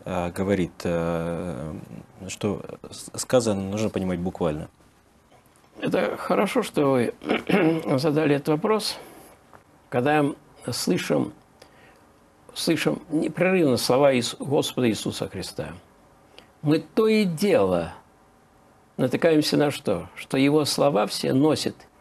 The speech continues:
Speaker 2: или прямо приточный характер, и он прямо говорит притчу, или символический характер, или говорит в переносном смысле, или говорит образно. Это надо понимать.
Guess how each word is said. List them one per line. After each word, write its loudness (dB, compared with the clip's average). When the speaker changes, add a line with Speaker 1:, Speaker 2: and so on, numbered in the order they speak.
Speaker 2:
или 4
прямо 2
приточный 0
характер, 0
и 0
он 2
прямо 4
говорит 2
притчу, -4
или 4
символический 0
характер, -4
или 4
говорит 4
в -16
переносном 2
смысле, -6
или 2
говорит 2
образно. 2
Это 2
надо 6
понимать. 0